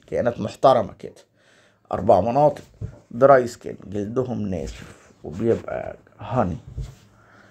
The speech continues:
الليمب، الأطراف، عندهم أربع أطراف وبيزحفوا. كريبنج. الريسبيريشن، التنفس عندهم تو لانج،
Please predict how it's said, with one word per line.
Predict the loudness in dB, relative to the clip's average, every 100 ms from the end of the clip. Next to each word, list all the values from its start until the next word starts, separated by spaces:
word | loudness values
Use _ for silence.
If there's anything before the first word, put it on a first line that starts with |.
| _ _ 0
الليمب، | 4 4 4 0 -12 0
الأطراف، | 0 2 -2 -4 0 -2 -2 -6
عندهم | -4 -2 -2 -2 -6 -4
أربع | -4 -4 -4 -4 -4
أطراف | -4 -6 -6 -4 -4 -6 -14 -14 -6
وبيزحفوا. | 0 0 0 0 -2 -6 -16 -16 -18 -20 _ _ -12 -8
كريبنج. | -6 -6 -12 -16 -20 _ -20 -20 _ -20 -20 -20 -20 -20 -20 _ _ _ -20 -20 _ _ -20 -16 -16 -18 -20 -20 _ _ -20 0
الريسبيريشن، | 2 4 2 0 2 0 0 -6 -10 -14 -18 _ -8
التنفس | -8 -2 0 0 -4 -12 -20 -20 -12
عندهم | -8 -6 -4 -4 -6
تو | -8 -2 2
لانج، | 2 2 -4 -14 -18 -18